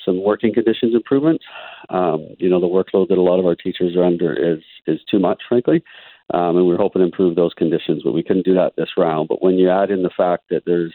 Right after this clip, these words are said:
a, a really severe teacher shortage right now, I mean, you've got districts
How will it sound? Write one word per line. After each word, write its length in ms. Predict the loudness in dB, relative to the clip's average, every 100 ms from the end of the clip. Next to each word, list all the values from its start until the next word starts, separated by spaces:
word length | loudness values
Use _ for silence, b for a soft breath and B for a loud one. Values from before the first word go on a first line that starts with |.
| -10 -2
a, 60 |
a 200 | 0 0
really 420 | -2 -4 0 0 0
severe 240 | 0 0
teacher 300 | 0 -2 -2 -4
shortage 300 | -2 -2 -4
right 140 | -4
now, 260 | -4 -4 -6 -4
I 60 |
mean, 140 | 0 2
you've 100 | 2
got 160 | 0
districts 460 | 0 -2 -2 -6